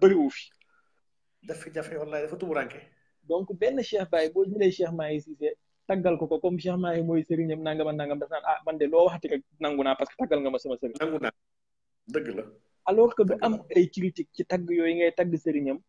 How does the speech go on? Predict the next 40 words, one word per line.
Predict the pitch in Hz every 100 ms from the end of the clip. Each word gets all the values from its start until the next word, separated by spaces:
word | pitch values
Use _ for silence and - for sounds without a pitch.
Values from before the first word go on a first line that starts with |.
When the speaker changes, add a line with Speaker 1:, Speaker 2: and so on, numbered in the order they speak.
| _ _ _
Speaker 1:
peut-être | 190 220 208 _ -
kalimatu | 196 202 185 190
Speaker 2:
Mhm. | 226
Speaker 1:
haqqin | - 180 160
urida | 180 175 175
biha | 165 160 147
baatil, | - 143 143 135
comme | 123 160
ni | 156
ko | -
Imam | 160 156
Ali | 147 143 139
waxee | 143 143
woon. | 127 120 _ _ _ _ _ -
Seydina | 170 180 180 160
Ali | 151 147
dafa | 147
Speaker 2:
Mhm. | 131 117
Speaker 1:
dégg | 160 160 156
xawaari | - 160 151 147 139
ji | 135 135
di | 139
wax | 139
ne, | 131 135
"La | 139 147
hukma | - - 143
illa | 143 139 135
lillah." | 131 127 120 - _ _ -
Atte | - - 147
moom | 139
Yàlla | 139 147 135
rek | 147
ko | 151 151
moom. | 143 123
Speaker 2:
Mhm. | - _ _ _ _ _ _ _ _ _ 135
Speaker 1:
Ne | 135
leen, | 131
Speaker 2:
Dëgg | 120
la. | 147
Speaker 1:
"Kalim-, | 143 143